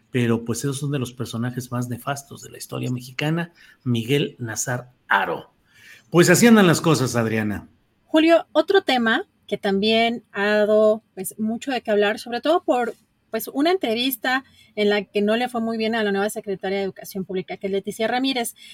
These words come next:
Speaker 2: Recordarás que también fue, eh, pues, muy mediatizada o fue muy viralizada también esta entrevista que le hicieron a la exlideresa del magisterio, Esther Gordillo, respecto a la nueva titular de la Secretaría de Educación Pública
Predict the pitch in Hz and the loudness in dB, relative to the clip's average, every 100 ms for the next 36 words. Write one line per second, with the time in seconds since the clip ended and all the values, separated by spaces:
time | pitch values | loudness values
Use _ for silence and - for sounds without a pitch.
0 | _ 254 247 285 285 311 320 359 254 233 | _ -8 -4 -2 2 0 0 -4 -4 -4
1 | 247 262 254 240 247 247 247 190 185 170 | -6 -6 -4 -2 0 -2 -2 -2 -2 -4
2 | 196 214 220 247 247 240 208 190 - 202 | -6 -2 -2 -2 -2 -4 -4 -6 -2 0
3 | 202 208 208 190 - 196 196 202 202 196 | 2 0 0 -2 -4 -4 -2 -2 -2 -2
4 | 190 - 185 185 190 185 185 190 - 190 | -4 -4 -4 -4 -4 -4 -4 -6 -4 -2
5 | 185 185 185 185 202 - 185 175 196 190 | -2 -4 -4 -4 -6 -8 -10 -4 -4 -2
6 | 196 175 180 185 190 196 _ _ _ _ | -2 -4 -4 -2 -2 -4 _ _ _ _
7 | 185 - 185 185 196 190 208 202 190 185 | -12 -4 -2 0 -2 -2 0 0 -2 -4
8 | - 202 196 202 196 208 196 214 220 233 | -6 -2 0 0 -2 -2 0 0 0 -4
9 | 220 202 220 _ _ _ _ - 196 - | 0 0 0 _ _ _ _ -10 -8 -6
10 | 190 - 185 185 214 - 196 190 247 220 | -8 -4 -2 0 0 -2 -6 -4 -2 -2
11 | 190 202 208 190 196 190 190 202 214 190 | 0 0 -4 -4 0 2 2 0 -2 -4
12 | 180 185 175 185 196 208 220 240 233 311 | -4 -6 -2 0 0 -2 -4 -4 2 2
13 | 277 269 247 - | 2 -2 -2 -2